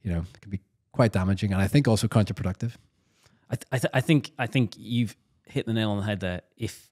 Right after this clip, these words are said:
Speaker 2: and I think a really good benchmark for this stuff, because there is n-, there is nothing wrong with being really into something, but I guess the thing to always be aware of is, do you actually enjoy it? 'Cause if you're not enjoying it,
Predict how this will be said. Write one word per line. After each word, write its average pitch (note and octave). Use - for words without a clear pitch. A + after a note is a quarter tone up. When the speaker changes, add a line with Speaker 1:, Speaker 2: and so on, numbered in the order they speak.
Speaker 2:
and A#2
I A2+
think A2
a A#2
really C3+
good B2+
benchmark G#2
for G#2
this A#2+
stuff, -
because E3
there D3+
is D3+
n-, B2
there B2
is A#2+
nothing C#3+
wrong B2
with G#2+
being G#2+
really B2
into G#2+
something, F#2
but G#2
I E2+
guess G#2+
the -
thing C3+
to -
always B2
be A2+
aware G2
of F2+
is, F2+
do -
you C3+
actually G#2
enjoy F#2+
it? -
'Cause G2
if F#2+
you're G#2+
not G#2+
enjoying F#2
it, F2